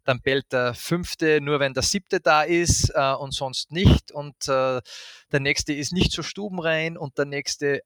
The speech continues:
äh, Mitarbeiter hat vielleicht eine Allergie und plötzlich ist das, äh, äh, der Schuss sehr stark nach hinten losgegangen. Ich glaub, in so einem großen Büro und in einem Großraumbüro ist es, äh, wahrscheinlich nicht, äh,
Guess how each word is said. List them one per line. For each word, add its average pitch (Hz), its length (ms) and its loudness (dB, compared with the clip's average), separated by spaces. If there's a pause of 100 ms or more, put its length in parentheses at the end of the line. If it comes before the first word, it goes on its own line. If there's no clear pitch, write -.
äh, 131 440 0 (120)
Mitarbeiter 156 640 0
hat 139 160 -2
vielleicht 135 380 -2
eine 135 180 -4
Allergie 135 400 0
und 160 140 0
plötzlich 139 500 -2
ist 139 200 -6
das, 135 240 -4
äh, 123 280 4 (400)
äh, 156 460 -6
der 139 80 0
Schuss 185 280 0
sehr 156 140 2
stark 139 300 2
nach 151 120 0
hinten 165 340 2
losgegangen. 143 640 -2 (420)
Ich 143 80 -8
glaub, 143 180 4
in 151 80 -2
so 160 140 -4
einem 160 100 -6
großen 160 380 -2
Büro 151 300 0
und 156 100 -4
in 151 60 -2
einem 143 100 -6
Großraumbüro 143 680 -2
ist 147 280 -6
es, - 240 -6
äh, 139 40 0
wahrscheinlich 123 1400 -2
nicht, 127 300 2
äh, 120 320 -2